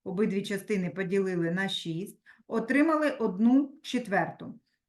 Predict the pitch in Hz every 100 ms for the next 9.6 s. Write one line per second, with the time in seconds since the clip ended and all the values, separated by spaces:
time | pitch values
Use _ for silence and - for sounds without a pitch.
0 | - - 202 190 180 202 226 226 226 285
1 | 240 294 330 - 247 240 240 247 240 226
2 | 208 233 214 226 233 226 302 302 240 190
3 | 226 233 208 208 214 214 190 180 151 -
4 | - _ _ _ _ - 220 233 - 190
5 | 190 196 202 175 175 151 - - _ -
6 | - - 262 220 185 202 196 240 269 294
7 | 320 320 330 330 262 196 196 185 - _
8 | _ _ _ _ _ _ _ 240 226 208
9 | 262 208 190 156 151